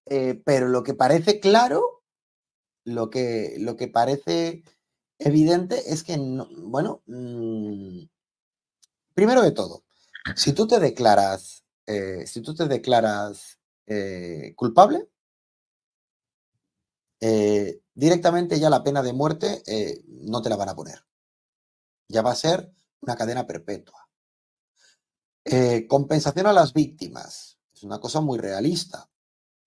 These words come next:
Pero si luego, claro, aquí venía otra historia.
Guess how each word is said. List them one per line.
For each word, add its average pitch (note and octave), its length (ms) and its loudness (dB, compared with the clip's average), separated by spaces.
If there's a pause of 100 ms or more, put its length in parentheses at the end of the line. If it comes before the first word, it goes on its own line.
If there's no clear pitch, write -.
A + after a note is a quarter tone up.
(380)
Pero E3 180 2
si D#3+ 160 -4
luego, A#3 560 0 (120)
claro, A#2+ 260 -2 (280)
aquí A#2+ 220 -4
venía E3+ 220 0
otra D#3 160 -4
historia. G#2 480 -6